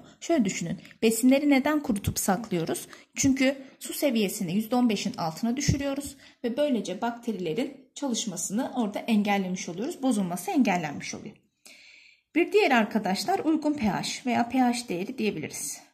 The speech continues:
P H değeri. Bazı enzimler şöyle bir grafik çizersek asidik ortamda, bazıları nötr ortamda, bazıları da bazik ortamda çalışırlar. Şöyle on dört dedim. Arkadaşlar mesela ağzımızda bulun-, pardon,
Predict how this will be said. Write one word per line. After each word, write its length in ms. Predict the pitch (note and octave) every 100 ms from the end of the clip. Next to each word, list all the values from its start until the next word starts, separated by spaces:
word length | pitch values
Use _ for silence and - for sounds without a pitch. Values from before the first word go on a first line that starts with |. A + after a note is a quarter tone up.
| _ _
P 100 | A3+
H 260 | G3 - -
değeri. 260 | D3+ - - _ _ - - - -
Bazı 300 | F4+ - -
enzimler 720 | B3 A#3+ G#3 G#3 F#3 G3+ D4+ - _ _ _ -
şöyle 320 | - C4 A3+
bir 280 | A3+ A#3 -
grafik 360 | A#3 A#3 A#3 -
çizersek 800 | G#3+ G3 F#3 - - - - _ _ _ - - -
asidik 440 | A3 - D#4+ -
ortamda, 640 | F#3+ - E3 D3+ - - -
bazıları 480 | D4 D4+ G#3+ E3 F3+
nötr 240 | A#3 C#4 A3+
ortamda, 640 | E3 - - - A#3+ - - - -
bazıları 540 | F#4+ D4+ G3 E3+ D#3+
da 200 | G3 C#4+ - - _ -
bazik 300 | D4 C4+ A3
ortamda 460 | F3 - D#3+ D#3+ D#3
çalışırlar. 540 | F3+ E3 - - -
Şöyle 320 | - B3+ A3
on 240 | A3+ G#3 E3+
dört 180 | -
dedim. 200 | - - - _ - - - -
Arkadaşlar 580 | E4+ F#4+ C4+ F#3+ - -
mesela 440 | D4 F4 A#3 F#3 -
ağzımızda 680 | B3+ C#4 D#4 E4+ F4 F#4+ D#4
bulun-, 340 | A3 - -
pardon, 320 | - G#3+ E3